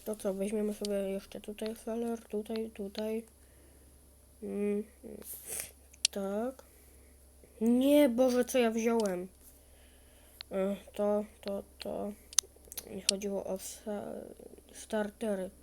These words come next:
Co, jak to nie mogę więcej? Nie mogę? Ciekawe czemu. Dobra. E, i, a, bo chyba, e, bo nie mogę, dlatego że,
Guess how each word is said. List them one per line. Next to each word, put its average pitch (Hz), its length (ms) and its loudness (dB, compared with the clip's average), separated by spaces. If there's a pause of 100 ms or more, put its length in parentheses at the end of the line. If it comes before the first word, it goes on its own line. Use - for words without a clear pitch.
(260)
Co, 226 200 2
jak - 180 0
to - 100 -6
nie 180 100 0
mogę 180 220 -2
więcej? 185 420 -8 (1000)
Nie 185 100 -2
mogę? 302 240 0 (680)
Ciekawe 202 360 -8
czemu. - 180 -14 (140)
Dobra. 214 260 -2 (1040)
E, 208 80 -4 (540)
i, 202 140 -10 (400)
a, 240 280 4
bo 214 100 2
chyba, 233 480 4
e, 247 80 2 (460)
bo 202 180 0
nie 208 220 4
mogę, 220 1000 0
dlatego 226 840 -4
że, 226 260 -4